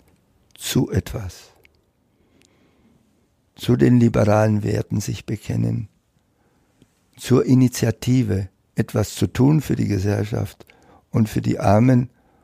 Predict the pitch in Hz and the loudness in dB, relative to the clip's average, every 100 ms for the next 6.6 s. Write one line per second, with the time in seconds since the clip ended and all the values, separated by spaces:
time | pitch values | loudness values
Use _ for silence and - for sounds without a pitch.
0 | _ _ - 113 113 - - - 92 113 | _ _ -4 -2 -2 -4 -4 0 4 4
1 | 120 127 - - 113 110 110 110 110 107 | 4 2 2 -2 -2 -2 0 0 0 -4
2 | _ _ - 95 87 90 104 104 101 - | _ _ 0 0 2 -2 -4 -4 -6 -6
3 | 110 98 104 113 127 131 117 120 113 - | -4 -4 -4 -2 -2 -2 -2 -2 -4 -10
4 | _ _ _ _ _ _ _ - - - | _ _ _ _ _ _ _ -6 -4 -2
5 | 113 127 - - 107 113 143 151 123 123 | -2 -2 -2 2 4 6 4 2 2 2
6 | - 117 120 123 120 120 | 2 2 2 2 0 -2